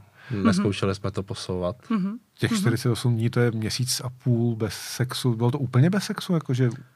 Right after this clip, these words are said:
Speaker 3: bez aktivity?
Speaker 2: Právě naopak, eh, sexu bylo dost. Eh, teda kvůli té výdrži, která pak už s těmi týdny spadá, tak bylo potřeba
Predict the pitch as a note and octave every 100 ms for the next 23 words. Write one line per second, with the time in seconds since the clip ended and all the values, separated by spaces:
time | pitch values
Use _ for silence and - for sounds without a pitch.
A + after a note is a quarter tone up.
0 | _ - - C3 D3 C#3 C3 B2+ - -
1 | G#2 G#2+ A#2 C#3+ C#3+ F#3+ A3 - - A#2
2 | A2+ A#2+ - B2 - A2+ B2 D3+ A2+ C3
3 | F#3+ - - - - _ - G#2+ G#2 G#2
4 | G#2 A2+ A#2+ - - A2 G#2 G#2+ A#2 B2+
5 | - A#2+ G#2 A#2 A#2 G#2+ A2 A2 G#2 G2+
6 | G2+ G2+ B2+ - - - C3 - G#2 G#2
7 | G#2+ G#2 G#2+ - G2+ F#2+ F#2 F#2+ B2+ -
8 | B2 - - G#2+ G#2 G2+ F#2+ A2 G#2+